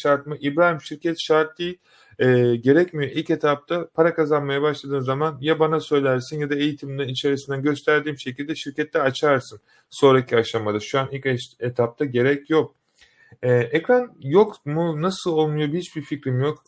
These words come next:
E, gerçekten ekran yok mu? Şu güzel yüzü göremiyor musunuz?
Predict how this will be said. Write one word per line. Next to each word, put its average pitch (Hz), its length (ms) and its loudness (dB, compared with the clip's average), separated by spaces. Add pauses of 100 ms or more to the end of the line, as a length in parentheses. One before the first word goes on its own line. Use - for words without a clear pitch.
E, 113 380 2
gerçekten 151 520 2
ekran 147 400 -2
yok 151 240 0
mu? 101 240 -14
Şu 143 260 -8
güzel 131 300 0
yüzü 135 220 -2
göremiyor 135 400 2
musunuz? 123 440 -12